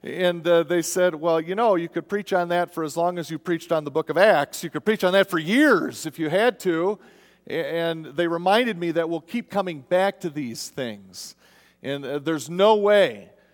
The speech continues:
uh, in any one series, uh, that we could plumb the depths of what it means to be identified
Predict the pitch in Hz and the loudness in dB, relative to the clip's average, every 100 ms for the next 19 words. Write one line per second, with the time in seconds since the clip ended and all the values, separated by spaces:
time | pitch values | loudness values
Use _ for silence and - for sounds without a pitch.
0 | _ - 143 139 139 151 - 180 180 147 | _ -10 -6 -4 -6 -8 -8 -6 -6 -8
1 | 156 190 202 185 156 - 208 185 147 143 | -2 2 2 0 -6 -4 -2 0 -2 -4
2 | - - 139 139 147 160 156 143 113 180 | -8 -8 -8 -6 -4 -4 -6 -8 -6 0
3 | 185 180 156 131 175 165 - - - - | 0 0 -4 2 4 4 2 -8 -10 -8
4 | - 139 139 170 156 156 185 190 170 165 | -6 -6 -2 -2 -2 -8 -4 -4 -6 -10
5 | - 165 156 151 147 151 180 190 175 - | -14 -10 -4 -2 -2 -2 -6 -4 -8 -2
6 | 147 139 139 | 0 0 -2